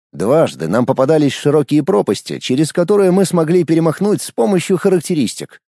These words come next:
Парень, когда я спросил, что именно он взял, наотрез отказался называть параметры. Давить не стал. У всех свои секреты. Через полчаса мы приблизились к огромным обрывистым скалам,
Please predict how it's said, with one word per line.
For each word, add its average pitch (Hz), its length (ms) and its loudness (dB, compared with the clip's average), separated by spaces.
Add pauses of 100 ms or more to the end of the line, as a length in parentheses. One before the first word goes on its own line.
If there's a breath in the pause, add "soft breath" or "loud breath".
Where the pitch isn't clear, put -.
(400)
Парень, 120 540 -2
когда 104 280 0
я 95 100 2
спросил, 117 480 -2
что - 240 -4
именно 101 420 -2
он 98 140 -2
взял, 131 340 2
наотрез 170 640 0
отказался 147 540 0
называть 135 460 0
параметры. 85 640 -4 (380)
Давить - 460 -2
не 147 140 2
стал. 64 400 -6 (220)
У 262 140 -2
всех 226 340 -2
свои 196 360 -2
секреты. 90 640 -6 (880)
Через 113 320 0
полчаса 120 580 -2
мы 165 220 0
приблизились 196 580 0
к - 80 -4
огромным 175 500 2
обрывистым 156 520 0
скалам, 76 500 -4